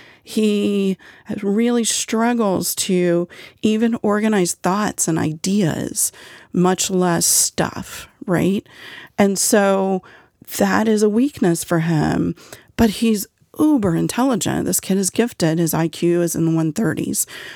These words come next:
Verbally, he's exceptional. He's exceptionally fluent verbally. Um, and so that's my kid. Your child could have A D H D and actually be good at organizing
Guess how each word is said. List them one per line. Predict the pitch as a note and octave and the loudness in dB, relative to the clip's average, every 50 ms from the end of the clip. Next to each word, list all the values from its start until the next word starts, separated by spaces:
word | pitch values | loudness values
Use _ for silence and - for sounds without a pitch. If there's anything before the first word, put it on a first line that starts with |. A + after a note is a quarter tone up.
| - - _ | -20 -14 _
Verbally, | - E3+ E3+ F3 E3 E3+ F#3+ F3+ A3 A3+ A#3+ B3 C4 C4+ C#4 C#4+ D4 C#4 - - - - - - | -6 -2 0 0 2 2 2 2 2 2 2 2 2 2 2 2 0 0 -4 -10 -20 -20 -20 -20
he's | _ - - A3 G#3+ G#3+ G#3 G3+ F#3+ F3 - - | _ -4 -2 0 0 2 0 0 0 -2 -4 -2
exceptional. | - F3 E3+ - - - - - - - G3+ - - - - - - F3+ E3+ - - - - E3+ - F#3 F3 _ _ _ _ - - - _ | -2 -2 -2 0 0 0 0 0 0 0 0 -2 -2 -4 -4 -2 0 0 0 0 0 -2 -4 -4 -4 -6 -8 _ _ _ _ -20 -20 -8 _
He's | - G3 F#3 | -2 0 0
exceptionally | - - - - - - - F#3+ F#3 - - - - G3+ G3 G3+ G3 G3 | -2 -2 -2 -2 -2 0 0 0 -2 -2 -4 -2 -2 0 2 2 0 0
fluent | - - - - F3 E3+ D#3+ D#3+ D#3 D#3 - - _ - | -2 -6 -6 -2 -2 0 0 2 0 -2 -2 -4 _ -10
verbally. | F3+ F#3 E3 D#3 D#3+ D3+ - C#3+ D#3 - - - - - F#3 - - - - - - - - - - - - - | -4 -2 -2 0 0 0 -2 -2 -4 -4 -4 -4 -4 -6 -8 -10 -16 -20 -20 -20 -20 -20 -20 -20 -20 -20 -6 -2
Um, | G3+ G3 G3 F3+ F3 E3+ E3+ F3 F3 F3 - _ _ _ _ _ _ _ _ _ _ _ _ - - - | 0 2 2 2 2 2 0 0 -2 -4 -6 _ _ _ _ _ _ _ _ _ _ _ _ -16 -4 0
and | - - G#3 | 0 0 2
so | - - - A3+ A3 G#3+ | 0 2 2 2 2 2
that's | G3 G#3+ G#3+ G#3+ G3+ - | 2 2 2 0 2 2
my | - G#3+ G#3 B3+ D4+ | 2 2 4 2 0
kid. | - - F#3+ D3 - - - A3 - - - - - - - _ | 0 0 -2 -2 0 -2 -4 -4 -6 -8 -14 -20 -20 -20 -14 _
Your | - E3+ E3+ F#3+ B3+ G#4 A#4 | -4 0 2 4 4 4 2
child | - - A#3+ F3+ D#3 D#3+ E3+ E3 D#3+ - | 2 0 0 2 2 4 2 2 2 0
could | - F#3+ | 0 2
have | F3 - E3+ E3+ | 2 2 2 0
A | - | 0
D | - F3+ F3 E3+ E3+ E3+ E3 | 2 2 4 4 4 4 2
H | D#3 - - - | 2 -2 -2 0
D | E3+ E3 E3 E3+ F3+ F#3 F#3 - - - - - - - - _ | 2 2 2 2 2 0 -2 -4 -10 -20 -20 -20 -20 -20 -4 _
and | - G#3+ A3 A3 - - | 2 2 2 2 0 0
actually | A#3 A#3 B3 B3+ - - - - A#3+ A#3 A3+ G#3 | 0 0 0 0 -2 -2 -2 0 2 2 2 2
be | F#3 G#3 F#3+ | 0 0 0
good | F3 G3 F#3 F#3 | 2 2 2 2
at | F#3+ - - | 2 0 2
organizing | F3+ E3 F3+ F#3+ F#3 F3 C#3+ - - - - - - C#3+ - - - - | 2 2 4 4 2 2 2 2 0 -2 -2 0 -2 -2 -2 -4 -6 -6